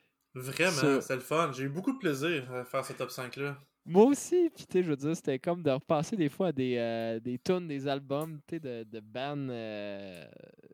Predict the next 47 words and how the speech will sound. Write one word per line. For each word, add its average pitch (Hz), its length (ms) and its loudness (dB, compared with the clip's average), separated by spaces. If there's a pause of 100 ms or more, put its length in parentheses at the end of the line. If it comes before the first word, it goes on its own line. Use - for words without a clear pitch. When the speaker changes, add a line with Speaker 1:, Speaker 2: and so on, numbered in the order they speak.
(360)
Speaker 2:
pop. 165 180 0 (400)
En 139 100 -4
fait, 180 120 -2
notre 156 160 -6
top 131 160 -6
cinq, 160 240 -8
cher 113 180 -12
public, 131 500 -14
c'est 135 200 -14
un, 117 320 -8
un 117 40 -8
top 175 200 -6
cinq 185 300 -10
de, 131 180 -8
de 123 140 -6
tunes 170 260 -6
prog 156 400 -8 (200)
faites 170 200 -6
par 127 160 -4
des 120 160 -6
bands 131 380 -8 (240)
non 131 320 -4
prog. 127 320 -8 (600)
Euh, 113 300 -6
pis - 120 -14
ça 147 120 -2
me 143 80 -6
rappelle 135 300 -2
vraiment 156 340 -6
que - 100 -12
les 131 120 -4
années 147 160 -4
soixante-dix, 135 760 -8
ça - 200 -10
montre 151 200 -6
à 123 80 -6
quel 123 140 -8
point 165 340 -6 (320)
le 120 120 -10
prog 147 220 -6
est 127 120 -8
important, 135 400 -10
parce 135 160 -14
qu'il 123 100 -10
y - 20 -18
a 123 40 -20
beaucoup 185 240 -14